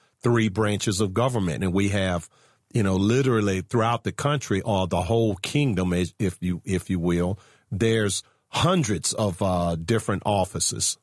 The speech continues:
okay? And so now we have our three branches. We have the legislature, we have the judiciary, and the executive, which is first, okay?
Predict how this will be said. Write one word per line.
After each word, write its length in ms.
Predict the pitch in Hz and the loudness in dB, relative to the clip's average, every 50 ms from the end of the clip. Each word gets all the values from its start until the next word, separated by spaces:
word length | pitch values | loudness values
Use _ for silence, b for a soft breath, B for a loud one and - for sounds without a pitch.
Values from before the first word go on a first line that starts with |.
| _ | _
okay? 460 | - - - - 127 127 131 135 127 b b b b b b b | -8 -6 -2 -2 0 0 0 0 -2 b b b b b b b
And 280 | - 123 120 117 104 - | 0 0 0 0 0 0
so 480 | - - 135 120 117 110 110 107 107 b b b b b _ | 0 2 2 2 2 2 0 0 -2 b b b b b _
now 280 | 120 120 123 120 117 110 | 0 2 2 2 2 2
we 240 | 104 113 143 170 156 | 2 2 4 4 4
have 220 | 139 131 127 117 | 4 2 2 2
our 240 | 113 110 117 131 139 | 0 0 2 0 -2
three 300 | - - 110 113 107 101 | -2 0 0 0 0 0
branches. 560 | 90 95 95 92 98 95 - - 98 87 - | 0 -2 -2 0 0 -2 -2 -2 -2 0 0
We 180 | 92 95 107 104 | 0 0 0 0
have 360 | 92 92 90 90 85 82 - | 0 0 0 0 -2 -2 -4
the 160 | - 82 82 | -4 -4 -2
legislature, 880 | 80 82 92 98 90 - 92 - - 101 95 95 95 92 - - 104 98 | 0 0 0 0 0 0 -2 -2 0 0 0 0 0 0 -2 -2 -2 0
we 180 | 95 95 92 | 0 0 0
have 200 | 87 92 87 87 | 0 0 -2 -2
the 100 | - 92 | -4 -4
judiciary, 720 | 80 - 92 82 - 92 90 92 - - 101 95 92 90 - | -4 -2 -4 -2 0 0 0 0 0 0 0 0 0 -2 -2
and 180 | - 101 87 90 | -2 -2 0 0
the 100 | 90 85 | 0 -2
executive, 760 | 78 80 87 80 110 127 135 - - 95 92 92 90 87 b b b b b b b b | -2 -2 -2 0 0 0 0 -2 -4 -2 -2 -2 -4 -4 b b b b b b b b
which 320 | 101 92 107 107 - - | -2 0 0 0 0 0
is 360 | 117 110 104 104 95 - - - _ _ _ | 0 2 2 2 0 -2 -4 -6 _ _ _
first, 580 | - - - - 208 - - - - - - - - | -14 -4 -2 0 0 0 0 -2 -4 -6 -4 -4 -6
okay? 380 | 95 90 - 117 113 117 107 | -4 -2 -2 0 0 -2 -2